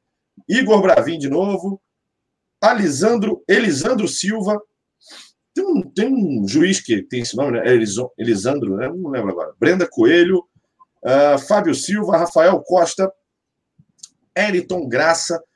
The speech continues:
Felipe Paulino, Renato Fonseca, é, William da Rosa, ah, Roqueiro treze, Júnior Teodoro, ah, Kennedy Silva, Tonho Flá, ah, Will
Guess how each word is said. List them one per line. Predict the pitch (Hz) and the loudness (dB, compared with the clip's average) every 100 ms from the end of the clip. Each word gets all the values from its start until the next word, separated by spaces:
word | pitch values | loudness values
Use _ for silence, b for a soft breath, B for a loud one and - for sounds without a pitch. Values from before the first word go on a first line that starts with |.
| _ | _
Felipe | - 170 185 226 - | -8 -6 -4 -4 0
Paulino, | 151 117 175 170 170 _ _ | 0 2 -2 -4 -6 _ _
Renato | 147 151 208 - | -6 0 0 -2
Fonseca, | 160 110 - 185 175 - 175 - _ _ _ _ _ _ | -8 -6 0 0 0 -2 -4 -6 _ _ _ _ _ _
é, | 123 127 123 120 113 113 113 110 110 110 107 107 107 | -2 0 2 2 2 2 2 2 2 0 -2 -6 -4
William | 202 190 | -2 0
da | 151 | -2
Rosa, | - 175 170 170 - 175 170 _ _ _ _ _ | 2 4 4 0 -4 -4 -4 _ _ _ _ _
ah, | 120 139 135 | -4 0 0
Roqueiro | 147 143 - 233 143 | 0 0 0 0 0
treze, | 147 175 170 156 143 | 2 4 4 0 -4
Júnior | 190 226 196 | -4 -4 -4
Teodoro, | 202 170 113 165 175 165 165 _ _ _ _ _ | -2 -2 2 2 2 0 -2 _ _ _ _ _
ah, | 123 131 131 | -6 -2 -2
Kennedy | 131 208 202 139 | -4 -4 -4 -6
Silva, | - 185 196 170 170 - | -8 -4 -2 0 -2 0
Tonho | 220 240 202 | 0 2 0
Flá, | - - 175 190 - _ _ _ _ _ _ _ - | -2 -2 0 0 -4 _ _ _ _ _ _ _ -14
ah, | 117 123 127 127 127 127 | -8 -4 -4 -4 -4 -6
Will | 110 123 226 262 - | -6 -2 0 -2 -8